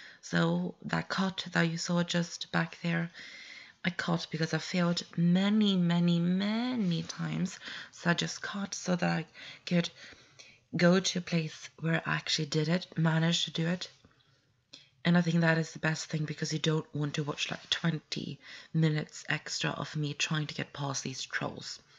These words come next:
Yeah, I'm being serious, twenty minutes. It was pretty hard and tough. And was really, really annoying that I actually failed this on camera.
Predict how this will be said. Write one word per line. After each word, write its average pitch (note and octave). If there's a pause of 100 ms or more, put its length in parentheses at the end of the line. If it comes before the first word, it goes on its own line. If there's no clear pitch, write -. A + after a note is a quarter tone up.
(460)
Yeah, F3
I'm F3
being E3+
serious, D3+
twenty D#3
minutes. B2 (680)
It E3+
was F3
pretty E3 (260)
hard -
and C3+
tough. - (800)
And D3+
was -
really, F3
really D3
annoying C#3
that C3+
I C3
actually C3
failed C#3
this D3 (480)
on B3
camera. D#3+